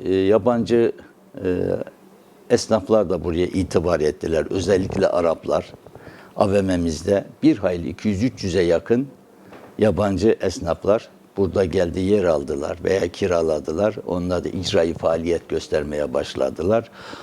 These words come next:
O da Kuyumcu kentin değerini hem mülk olarak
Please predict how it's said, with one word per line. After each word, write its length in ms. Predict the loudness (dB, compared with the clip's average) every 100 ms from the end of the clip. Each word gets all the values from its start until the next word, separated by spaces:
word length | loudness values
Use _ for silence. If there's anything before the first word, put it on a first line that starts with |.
| -2
O 180 | 2 2
da 140 | 0 -4
Kuyumcu 400 | -2 -2 -2 -2
kentin 480 | -4 -6 -4 -2
değerini 640 | 2 4 4 0 -4 -4 -4 -12 -20 -20
hem 260 | -2 -2 -2 -12 -20 -20 -20 -20 -20 -20 -8 2
mülk 300 | 2 2 -2
olarak 540 | 0 2 2 0